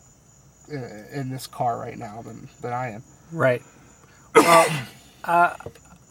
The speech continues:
Speaker 2: I'll say this. This, this is not a good example of a horror movie.
Speaker 1: No, yeah.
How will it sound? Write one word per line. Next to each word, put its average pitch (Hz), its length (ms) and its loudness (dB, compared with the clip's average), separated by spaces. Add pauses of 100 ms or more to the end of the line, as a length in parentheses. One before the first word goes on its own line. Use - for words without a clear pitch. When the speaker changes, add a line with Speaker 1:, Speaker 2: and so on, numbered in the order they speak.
(320)
Speaker 2:
I'll 170 140 2
say 214 220 2
this. 147 300 2
This, - 420 -4 (160)
this 190 300 0
is 175 180 -4
not 165 420 6 (1200)
a 147 80 -4
good 143 220 2
example 120 500 -4
of 120 100 -8
a 110 40 -12
horror - 360 -10
movie. 117 340 -14 (120)
Speaker 1:
No, 170 320 4 (120)
yeah. 117 260 -12